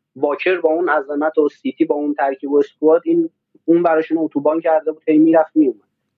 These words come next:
شما وقتی یه بازیکن با این کیفیت جلوته، دو سه تا راهکار بیشتر نداری، یکیش هم بازی روانی، یکی جلوش راه بندازی. مثلاً جلوی کریس رونالدو هم همینو می‌کنن، به کریس رونالدو برسه، حالا سیاه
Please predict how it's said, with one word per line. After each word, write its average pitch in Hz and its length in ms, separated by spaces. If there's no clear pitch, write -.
شما 170 180
وقتی 156 540
یه 156 120
بازیکن 151 480
با 139 120
این 175 160
کیفیت 143 520
جلوته، 160 720
دو 170 80
سه 190 140
تا 208 120
راهکار 175 540
بیشتر 160 440
نداری، 147 540
یکیش 180 300
هم 175 140
بازی 147 340
روانی، 139 460
یکی 165 320
جلوش 139 280
راه 143 280
بندازی. 113 280
مثلاً 156 520
جلوی 151 180
کریس - 340
رونالدو 143 320
هم 170 160
همینو 196 320
می‌کنن، 135 440
به 135 80
کریس 143 300
رونالدو 143 320
برسه، 143 260
حالا 151 160
سیاه 160 400